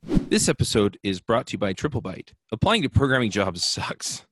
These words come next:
You have to put the right keywords in your resume. You spend hours and hours on the phone screens and take-home projects, and that's assuming the company even responds to your application. Well, if you're a software engineer, TripleByte can help.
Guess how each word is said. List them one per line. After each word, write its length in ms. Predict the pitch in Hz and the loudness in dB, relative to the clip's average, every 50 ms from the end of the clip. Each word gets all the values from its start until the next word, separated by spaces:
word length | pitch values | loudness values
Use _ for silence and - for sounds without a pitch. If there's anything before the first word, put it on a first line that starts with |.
| _ _ - - _ _ _ - - _ _ | _ _ -20 -20 _ _ _ -20 -20 _ _
You 100 | - 110 | -2 0
have 160 | 117 127 123 - | 0 0 0 -2
to 80 | - | -2
put 180 | - - - - | 0 0 0 2
the 100 | 107 101 | 0 2
right 240 | 101 110 120 113 - _ | 2 2 2 2 -2 _
keywords 420 | - - 117 101 98 104 101 92 95 | -4 -2 0 2 2 2 2 2 -2
in 80 | 90 | -2
your 100 | 87 82 | 0 2
resume. 420 | 92 120 139 135 135 127 123 120 120 | 2 2 2 2 0 0 0 -2 -2
You 120 | 110 - | -2 -4
spend 260 | - - - 85 78 90 | -4 -4 -6 -4 -2 0
hours 260 | 98 95 92 90 85 | 0 0 0 -2 -2
and 80 | 90 | -2
hours 220 | 90 92 92 92 92 | -2 -2 -2 -2 -2
on 100 | 87 82 | -4 -6
the 80 | 82 | -6
phone 300 | - - - 139 139 131 | -6 -2 0 0 0 0
screens 540 | 131 - - 123 120 120 117 113 113 110 - _ _ _ _ _ _ - _ _ | -2 -4 -4 -2 -2 0 -2 -2 -2 -4 -6 _ _ _ _ _ _ -20 _ _
and 140 | - 92 92 | -6 -6 -4
take-home 320 | - 127 113 110 127 123 98 | -2 -4 -4 -2 -2 -2 0
projects, 580 | 117 117 107 104 98 104 98 95 101 - - | 0 0 0 0 -2 -4 -4 -4 -6 -8 -10
and 160 | - - 113 | -8 -2 0
that's 180 | 143 175 - - | 0 0 0 -2
assuming 460 | 104 - - - - 165 165 170 160 | -6 -6 -4 -2 0 0 0 0 0
the 80 | 151 147 | -2 -2
company 360 | - 113 95 - 98 95 95 | -2 -4 -4 -2 -4 -4 -2
even 220 | 85 95 95 98 | -2 -2 -2 -2
responds 420 | 95 95 - - - 95 101 98 - | -4 -4 -6 -2 -2 -2 -2 -2 -4
to 80 | - | -6
your 80 | 80 78 | -6 -6
application. 600 | 78 - 80 - - 78 67 - - 62 58 - _ _ _ _ _ _ - | -6 -8 -12 -14 -14 -12 -10 -10 -10 -12 -14 -18 _ _ _ _ _ _ -4
Well, 320 | - 120 131 151 170 170 _ _ - | -2 0 2 2 0 -2 _ _ -12
if 140 | - 101 | -8 -4
you're 80 | 113 107 | -2 -2
a 40 | 101 | 0
software 360 | - 147 165 160 - 117 107 | 0 0 0 0 0 -2 -4
engineer, 320 | 104 - - 95 98 110 | -4 -4 -4 -4 -4 -4
TripleByte 420 | - - - 156 131 104 101 104 101 | -4 -6 -8 -8 -4 -2 -2 -4 -4
can 140 | - 92 82 | -6 -10 -4
help. 260 | 98 117 110 - | -2 -2 -2 -2